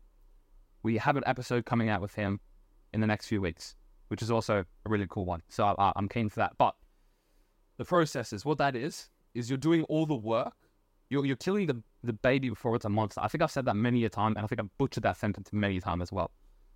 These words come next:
But you're killing the baby before it's a monster. What that means is being proactive, right? If I am able to,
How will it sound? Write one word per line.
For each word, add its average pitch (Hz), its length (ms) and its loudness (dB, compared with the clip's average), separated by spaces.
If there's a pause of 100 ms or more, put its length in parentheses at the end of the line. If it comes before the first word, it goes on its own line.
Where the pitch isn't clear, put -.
But 120 80 2
you're 117 100 2
killing 156 260 2
the 131 80 2
baby 113 460 0 (760)
before - 260 6
it's - 120 0
a 110 40 2
monster. 98 420 0 (1080)
What 123 160 0
that 127 140 6
means 107 320 2
is 101 80 -4
being 107 200 0
proactive, 98 480 0 (180)
right? 110 220 4 (180)
If - 140 -6
I 147 320 2 (960)
am 127 160 -2
able 120 400 -4 (680)
to, 117 340 -2